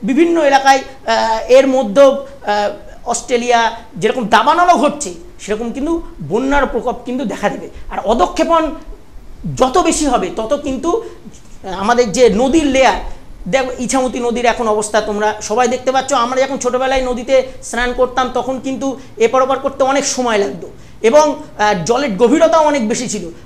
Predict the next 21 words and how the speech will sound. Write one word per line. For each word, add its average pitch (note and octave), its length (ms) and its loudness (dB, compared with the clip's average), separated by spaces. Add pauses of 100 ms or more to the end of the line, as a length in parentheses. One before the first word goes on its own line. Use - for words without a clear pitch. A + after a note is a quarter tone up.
(100)
বর্তমানে D4 500 0
এখন C#4+ 240 2
কিন্তু C#4 200 0
একটা C4+ 300 2 (720)
ছোট C4+ 140 0
একটা C4 240 0
লাঠি A#3+ 300 4
বা C#4 120 2
বাঁশ A#3+ 300 0
ফেলে B3+ 160 2
দিলেই B3+ 220 -2
কিন্তু B3+ 320 -4
পি-, G#3 440 -4
ইছামতি A#3 320 -4
নদীর A3+ 220 -4
গভীরতার G#3 520 0 (320)
যে G3 80 2
অবস্থা, G#3 340 2
সেটা G3 200 -2
বুঝতেই G3 320 -2
পারছো। F3 340 -12